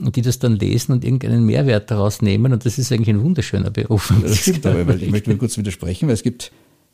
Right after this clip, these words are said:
Speaker 2: es gibt auf dieser Welt, also manche Influencer vielleicht ausgenommen,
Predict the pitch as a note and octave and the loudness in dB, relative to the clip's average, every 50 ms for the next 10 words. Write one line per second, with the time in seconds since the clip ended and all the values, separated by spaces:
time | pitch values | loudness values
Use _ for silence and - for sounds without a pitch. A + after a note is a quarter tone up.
0 | _ _ _ _ _ _ _ _ - A#2+ - - D3+ - A#2 G2+ A#2 F#2+ G#2 F2+ | _ _ _ _ _ _ _ _ -12 -12 -10 -6 -4 -2 -2 0 0 0 0 2
1 | F2 G#2+ B2+ A#2+ A2+ G2+ G2+ E2 F2 G2 G#2 - - - B2 A#2+ - A2 G2+ F2 | 2 2 2 2 0 -2 -2 -2 -2 -2 -2 -2 -2 -2 -2 -2 0 -2 0 0
2 | E2+ - - F#2 - D2+ D2 - - - E2 - - - G2+ F#2+ F#2 A#2 C#3 C#3 | -2 -2 -4 -6 -6 -6 -6 -6 -8 -8 -8 -8 -6 -4 -4 -2 -2 -2 -2 -4